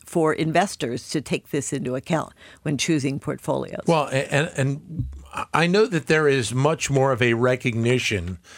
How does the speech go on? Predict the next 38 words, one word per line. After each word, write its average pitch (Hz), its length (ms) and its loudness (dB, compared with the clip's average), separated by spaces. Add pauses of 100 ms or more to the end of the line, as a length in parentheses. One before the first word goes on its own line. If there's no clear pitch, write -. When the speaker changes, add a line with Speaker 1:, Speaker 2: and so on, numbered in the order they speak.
(140)
Speaker 2:
especially 240 380 0
in 196 100 4
the 147 80 4
last 139 320 2
few 139 220 -2
years, 113 680 0 (460)
of 139 640 2
the 131 720 2
ability 143 640 2
to 139 160 -6
be 131 180 2
able 147 260 2
to - 200 -4
invest 131 520 2
in 175 240 2
some 139 280 2
of 117 100 2
these 104 240 0
areas 98 540 2 (360)
and 170 540 2
still 180 440 0
be 151 220 2
able 143 240 0
to 131 480 2 (240)
make 139 260 2
them 143 120 0
profitable 135 640 2
as 107 140 2
well. 131 400 2
I, 165 240 2
I - 20 4
don't 202 140 2
know 175 80 4
if - 160 -4
we're 127 80 0
fully 226 640 2
there 120 260 2
yet, 104 400 2